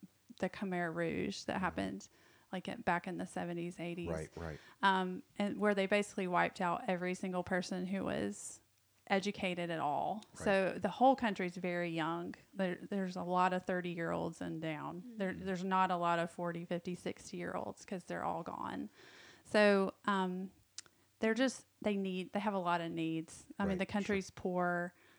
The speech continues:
Speaker 1: So I think when you have, uh, a base like the Y W A M base in Battambang or in Pai Lin, people like having Christians teach English, because if you learn English, then you can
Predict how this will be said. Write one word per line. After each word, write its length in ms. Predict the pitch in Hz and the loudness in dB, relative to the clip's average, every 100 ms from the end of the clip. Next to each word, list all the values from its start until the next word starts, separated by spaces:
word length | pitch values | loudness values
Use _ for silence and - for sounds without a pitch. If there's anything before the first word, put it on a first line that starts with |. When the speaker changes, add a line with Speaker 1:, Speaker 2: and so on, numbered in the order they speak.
| _ | _
Speaker 1:
So 420 | - 196 190 190 226 | -4 2 4 2 0
I 60 | |
think 300 | 220 311 277 - | 2 2 2 -2
when 240 | 226 220 | -4 -2
you 140 | 202 196 | -2 -2
have, 580 | 202 196 190 190 - - - _ _ | 0 2 0 -2 -12 -20 -20 _ _
uh, 340 | 190 180 180 - - - | -2 0 -2 -6 -2 0
a 80 | |
base 520 | 190 185 180 190 - - | 2 2 2 2 -2 -2
like 360 | 196 185 - | 0 0 -4
the 80 | - | -4
Y 220 | 185 185 185 | 2 4 6
W 180 | 185 | 4
A 20 | 180 | 2
M 100 | 180 | 0
base 400 | 180 180 - 180 | 0 -2 -4 -4
in 240 | 175 170 | -2 0
Battambang 680 | 180 175 202 208 208 208 202 | 0 0 2 4 4 4 0
or 120 | 170 | -4
in 100 | 170 175 | -6 -4
Pai 220 | 185 175 | -4 -2
Lin, 420 | 190 208 202 202 - - - - _ - | 0 0 0 -2 -6 -18 -20 -20 _ -6
people 380 | 247 220 190 | -2 0 -2
like 300 | 180 175 196 | 2 2 2
having 600 | - 185 185 208 214 220 - _ _ | 0 -4 -2 -4 -4 -6 -10 _ _
Christians 580 | - 208 - 208 196 202 - _ - | -2 -2 0 -2 -2 -4 -14 _ -4
teach 420 | - 214 - - - | 0 0 -2 -8 0
English, 500 | 254 247 170 196 - | 4 6 4 2 -2
because 340 | - 208 202 202 | -4 2 2 2
if 160 | 202 | -2
you 200 | 208 202 | -2 0
learn 220 | 196 190 | 2 2
English, 380 | 240 285 208 196 | 6 6 6 2
then 180 | - 190 | -2 -6
you 100 | 185 | -6
can 320 | 180 185 175 | -6 -8 -8